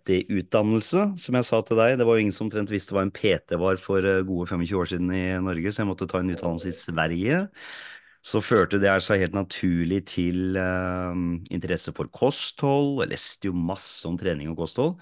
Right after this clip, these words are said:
Eh, men så fikk jeg også en del skader. Jeg hadde drevet i mange år med kickboksing allerede da, og hadde mye vondt. Var liksom hos kiropraktor og fysioterapeut, og ingen som egentlig kunne hjelpe meg. Så kom jeg til en kar, og han, eh, fiksa meg i løpet av en tre behandlinger, så jeg tenkte at, «Oi,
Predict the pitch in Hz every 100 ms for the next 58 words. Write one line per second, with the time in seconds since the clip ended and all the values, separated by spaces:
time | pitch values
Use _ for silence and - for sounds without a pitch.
0 | - - - - - _ _ - 107 117
1 | 127 139 156 196 185 170 175 147 156 -
2 | 165 131 92 104 151 127 117 101 98 107
3 | 101 87 92 92 - 90 - - - -
4 | 113 98 92 95 82 85 90 120 135 143
5 | - 104 104 104 107 101 - _ - 98
6 | 117 110 107 110 180 208 - - _ _
7 | _ _ 104 95 110 104 92 87 - 76
8 | - 98 - - 98 87 101 - 101 92
9 | 101 110 107 85 98 80 98 101 95 -
10 | 131 254 _ - - - _ _ - -
11 | 156 147 151 165 165 185 247 240 - 151
12 | 139 143 147 151 151 147 156 - - 92
13 | 107 120 98 113 107 95 98 107 92 104
14 | 175 165 139 113 117 - 151 220